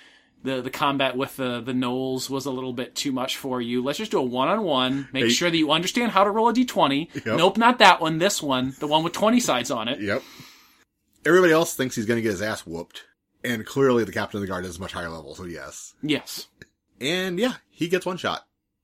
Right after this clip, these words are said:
Speaker 1: Oh, yeah.
Speaker 2: Right after he gets an offer to join the army.
Speaker 1: Yeah, no, basically they're like, "Hey, you have a lot of, you know, spunk, wanna, wanna join the army."
Speaker 2: <laughs>
Speaker 1: Uh, oh boy, spunk. Um,
Speaker 2: "I'm coming.
Speaker 1: <laughs>
Speaker 2: Have the men wait."
Speaker 1: <laughs> Oh, Lord. Yeah, so he gets an offer, and he's,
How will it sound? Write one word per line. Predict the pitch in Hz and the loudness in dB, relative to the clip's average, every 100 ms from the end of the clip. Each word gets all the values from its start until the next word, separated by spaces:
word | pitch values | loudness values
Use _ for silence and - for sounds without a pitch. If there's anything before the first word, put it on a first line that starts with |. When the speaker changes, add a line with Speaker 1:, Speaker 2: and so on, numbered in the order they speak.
| _ - | _ 4
Speaker 1:
Oh, | 269 | 6
yeah. | 160 - _ - | 6 0 _ -2
Speaker 2:
Right | 120 | 4
after | 139 127 | 4 4
he | 131 | 0
gets | 123 | 0
an | 120 | 0
offer | 107 117 117 | -2 -2 -2
to | 101 | -2
join | 104 98 | -2 -6
the | |
army. | 92 87 80 _ _ _ - - | -10 -12 -16 _ _ _ -12 4
Speaker 1:
Yeah, | 320 170 | 8 8
no, | 196 226 | 8 4
basically | 190 240 294 254 | 6 4 4 4
they're | 208 | 4
like, | 170 147 | 4 2
"Hey, | 185 240 | 2 2
you | 143 113 107 110 120 160 226 | 2 0 -6 -10 -6 -4 -2
have | 170 151 | 0 0
a | |
lot | 147 139 143 | 0 0 0
of, | 135 131 - | 0 -2 -8
you | - 127 | -6 -4
know, | 123 | -4
spunk, | - 156 156 123 | -4 -2 -2 -2
wanna, | 135 135 123 | -4 -4 -8
wanna | 117 139 123 | -6 -6 -4
join | 139 135 | -4 -4
the | 127 | -4
army." | 143 127 117 175 | -4 -4 -4 -4
Speaker 2:
<laughs> | - 196 - 156 | 0 -2 -2 -4
Speaker 1:
Uh, | 135 131 | 0 0
oh | 147 151 | -2 -6
boy, | 131 143 | -4 -4
spunk. | 127 - 165 - - - | -4 -2 -2 -2 -10 -4
Um, | 185 214 - - - | 4 6 6 0 -2
Speaker 2:
"I'm | 135 185 | 0 2
coming. | 135 196 135 95 143 - | 2 4 4 2 -6 -10
Speaker 1:
<laughs> | 139 - - | -18 -8 -2
Speaker 2:
Have | 175 | 0
the | |
men | 156 160 | 2 2
wait." | 135 104 - | 2 0 -2
Speaker 1:
<laughs> | 156 139 180 - - 170 143 180 143 - - - | -8 -4 -4 -6 -14 -8 -8 -6 -8 -12 -18 -6
Oh, | 185 | -2
Lord. | 151 139 123 - - - | 0 0 -2 -4 -10 2
Yeah, | 226 | 4
so | 160 - 226 | 6 6 6
he | 196 | 6
gets | 220 254 | 4 2
an | 233 | 4
offer, | 330 339 113 | 2 2 -4
and | 117 | -4
he's, | 143 147 156 135 | -4 -4 -8 -12